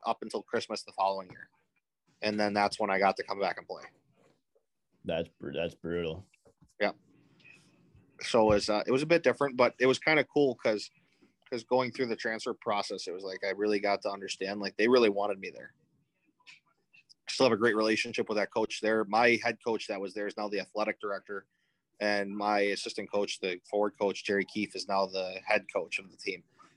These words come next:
Speaker 1: He still reaches out all the time. He's a, he's an awesome person, and, and he has such a mind for the game that they're gonna be good for a very long time in his hands. And watch, watch for his son coming up 'cause he committed to B U.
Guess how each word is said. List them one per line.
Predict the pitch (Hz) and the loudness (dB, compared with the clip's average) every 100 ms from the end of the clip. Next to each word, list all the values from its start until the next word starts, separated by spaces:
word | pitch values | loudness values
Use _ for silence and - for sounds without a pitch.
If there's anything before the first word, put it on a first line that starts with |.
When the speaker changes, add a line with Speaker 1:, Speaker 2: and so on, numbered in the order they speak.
| - | 2
Speaker 1:
He | 127 | 2
still | 135 113 | 4 4
reaches | 107 - 104 | 4 2 0
out | 98 | 0
all | 95 95 | 2 -2
the | 92 | -2
time. | 92 90 90 | -6 -8 -10
He's | 101 95 | -10 -4
a, | 95 85 _ _ _ _ _ | -4 -6 _ _ _ _ _
he's | 123 117 | 0 2
an | |
awesome | 113 110 - 107 | 4 2 2 -2
person, | - 110 110 120 107 | 0 0 0 -2 -4
and, | 101 98 | -6 -8
and | 104 | -4
he | 104 | 0
has | 104 98 | 2 2
such | - 104 - | 0 -2 0
a | 101 95 _ _ _ _ _ - | 0 0 _ _ _ _ _ -6
mind | 104 107 110 - | 0 0 0 -2
for | 107 | -4
the | 95 | -2
game | 95 98 110 | -2 -2 -2
that | 104 95 92 _ _ - | -2 -2 -4 _ _ 0
they're | 117 | 2
gonna | 110 | 4
be | 113 | 2
good | 104 104 | 2 2
for | 110 | 2
a | 98 | 2
very | 98 98 | 4 4
long | 98 98 95 | 2 0 -2
time | 98 95 | -4 -4
in | 92 | -4
his | 92 | -8
hands. | 92 90 - - _ _ _ - | -8 -10 -12 -18 _ _ _ -6
And | 110 | 2
watch, | 113 120 - - | 4 4 2 0
watch | 117 123 | 2 2
for | - 120 | 2 -2
his | - | 0
son | 113 117 | -2 -2
coming | 113 104 | -2 -2
up | 98 - _ | -2 -4 _
'cause | 104 - | -10 -6
he | 113 104 | -6 -6
committed | 117 110 98 | -4 -4 0
to | 104 98 | 0 0
B | 110 107 107 | -2 -2 2
U. | 104 101 | 2 0